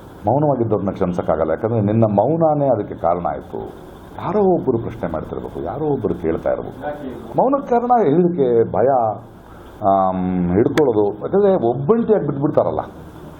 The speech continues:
ಒಬ್ಬನೇ ಆಗ್ಬಿಡ್ತಾರೆ. ಪತ್ರಕರ್ತರಲ್ಲೂ ಕೂಡ ಒಬ್ಬನೇ ಆಗ್ಬಿಡ್ತಾನೆ ಅವನು. ಅವನ, ಅವನ ಮೇಲ್ಗಡೆ ಇರೋನು ಕೊಟ್ಕೊಂಡು ಬಿಟ್ಟಿರ್ತಾರೆ, ಕೆಳಗಡೆ ಅವ್ನು ಬರೆಯೋಕ್ಕಾಗಲ್ಲ. ನನಗೆ ಎಷ್ಟೋ ದಿನ, "ಸರ್ ಬರೆಯೋಕ್ಕಾಗ್ತಿಲ್ಲ ಸರ್, ನಮಗೆ,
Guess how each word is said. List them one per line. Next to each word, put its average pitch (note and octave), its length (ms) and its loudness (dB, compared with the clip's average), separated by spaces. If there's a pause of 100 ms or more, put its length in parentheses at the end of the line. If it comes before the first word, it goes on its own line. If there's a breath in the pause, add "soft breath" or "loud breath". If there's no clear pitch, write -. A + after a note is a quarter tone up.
(380)
ಒಬ್ಬನೇ C#3 300 2
ಆಗ್ಬಿಡ್ತಾರೆ. G#2 600 -2
ಪತ್ರಕರ್ತರಲ್ಲೂ G3 600 0
ಕೂಡ G#3 140 0
ಒಬ್ಬನೇ A3+ 380 2
ಆಗ್ಬಿಡ್ತಾನೆ F#2 340 -4
ಅವನು. D#2+ 160 -6
ಅವನ, B2+ 340 0
ಅವನ C#3 320 2
ಮೇಲ್ಗಡೆ F3+ 340 4
ಇರೋನು D#3+ 300 0
ಕೊಟ್ಕೊಂಡು C3 320 -6
ಬಿಟ್ಟಿರ್ತಾರೆ, G2 400 -2
ಕೆಳಗಡೆ A2+ 240 2
ಅವ್ನು A2 160 -2
ಬರೆಯೋಕ್ಕಾಗಲ್ಲ. D2+ 540 0 (420)
ನನಗೆ C#3 160 2
ಎಷ್ಟೋ D3 160 2
ದಿನ, C#3+ 100 0 (180)
"ಸರ್ B2+ 240 2
ಬರೆಯೋಕ್ಕಾಗ್ತಿಲ್ಲ A#2+ 580 2
ಸರ್, C#2+ 180 -6
ನಮಗೆ, C2 640 -12